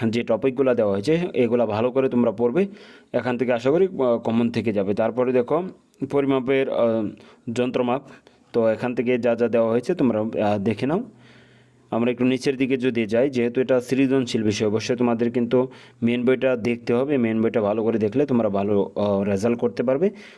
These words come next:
সিকিউ এমসিকিউ উভয়ের জন্য কল্যাণ হবে। টু পয়েন্ট ফাইভ এর থেকে দেখো দুই দশমিক পাঁচ থেকে এখানে, আহ, দ্রুতি এবং বেগ থেকে তোমাদের দুইটা পার্ট দেওয়া হয়েছে। তারপরে দেখো দুই দশমিক ছয় রয়েছে তরল এবং,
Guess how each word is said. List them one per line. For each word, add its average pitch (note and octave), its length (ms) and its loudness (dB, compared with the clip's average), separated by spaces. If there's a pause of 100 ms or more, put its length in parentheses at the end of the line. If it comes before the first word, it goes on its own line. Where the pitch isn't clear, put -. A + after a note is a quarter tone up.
সিকিউ C#3+ 380 -2
এমসিকিউ C3 420 0
উভয়ের A#2+ 260 2
জন্য A#2+ 200 0
কল্যাণ G#2 300 0
হবে। F#2 300 0 (240)
টু B2+ 120 0
পয়েন্ট C3+ 260 -2
ফাইভ B2 200 -2
এর B2 100 -2
থেকে C3 200 0
দেখো A#2 320 -2 (380)
দুই A#2 200 2
দশমিক A#2+ 340 0
পাঁচ B2 180 -2
থেকে C3 220 -2
এখানে, C3+ 340 0
আহ, A2+ 520 0
দ্রুতি B2 560 0
এবং A2 300 0
বেগ A#2+ 240 -2
থেকে B2+ 480 0 (380)
তোমাদের A2 340 0
দুইটা A#2 220 0
পার্ট A2 200 0
দেওয়া A2 200 0
হয়েছে। B2 300 0
তারপরে A#2+ 400 0
দেখো B2 360 0
দুই A#2+ 180 0
দশমিক A#2+ 460 0
ছয় A#2 240 2
রয়েছে A#2 320 0
তরল B2 320 2
এবং, A#2 320 0